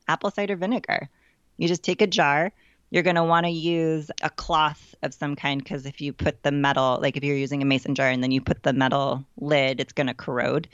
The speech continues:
So you take a mason jar, stuff as many herbs as you can, so as much thyme and as much rosemary. This one I actually like to add sage into as well. And then you cover, you wanna make sure the herbs are covered completely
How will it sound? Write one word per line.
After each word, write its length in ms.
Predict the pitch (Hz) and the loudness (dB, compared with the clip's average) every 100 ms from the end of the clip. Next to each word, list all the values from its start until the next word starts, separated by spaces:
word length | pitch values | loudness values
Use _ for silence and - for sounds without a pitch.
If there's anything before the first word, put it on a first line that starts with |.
| - - _ _ _ | -20 -20 _ _ _
So 400 | - 160 147 135 - | 2 4 4 0 -2
you 200 | 147 - | -4 -2
take 200 | - 160 | -2 0
a 40 | 180 | -2
mason 420 | 165 156 156 156 | -2 -2 0 2
jar, 340 | 147 139 147 - - _ _ | 4 4 2 -2 -16 _ _
stuff 540 | - - - 170 - | -20 -8 -2 -2 -2
as 160 | 185 170 | -4 -2
many 360 | 151 147 185 - | -2 -2 -2 0
herbs 480 | 156 165 - - - - | 0 0 -6 -14 -20 -2
as 160 | 170 156 | 0 2
you 120 | 180 | 0
can, 440 | - 165 139 151 160 | -2 0 2 0 0
so 160 | 156 | 0
as 120 | 147 143 | 0 2
much 240 | 151 - | 0 0
thyme 320 | 165 151 151 | 0 2 2
and 100 | 139 | 0
as 120 | 139 | -2
much 260 | 143 143 - | -2 -4 0
rosemary. 540 | 143 139 135 139 143 | 2 2 4 4 6
This 240 | 131 165 175 | 4 2 2
one 100 | 165 | 2
I 60 | |
actually 280 | 151 143 147 | 2 2 0
like 140 | 131 - | 0 -2
to 80 | - | -2
add 200 | 127 120 | -2 -4
sage 640 | - 151 131 123 - - - - | -2 0 0 -2 -4 -8 -8 -2
into 360 | 131 - 135 | 0 2 0
as 140 | 127 139 | 0 2
well. 380 | 135 123 131 - _ _ _ _ _ _ _ | 2 2 0 -4 _ _ _ _ _ _ _
And 260 | 170 165 160 | -2 0 0
then 260 | 151 156 | -2 -2
you 200 | 156 156 | -4 -6
cover, 760 | - - 208 190 160 131 165 220 - | -8 -4 -2 0 -2 -2 -4 -8 -10
you 120 | 170 | -8
wanna 140 | 165 | -6
make 160 | 151 139 | -6 -4
sure 140 | 160 | -2
the 100 | 151 | 0
herbs 280 | - 156 147 | 0 0 0
are 80 | 160 | -4
covered 580 | - - 113 123 143 - - | -2 -2 0 -2 -4 -8 -6
completely 720 | 165 - 165 - 127 139 | -6 -2 -4 0 0 0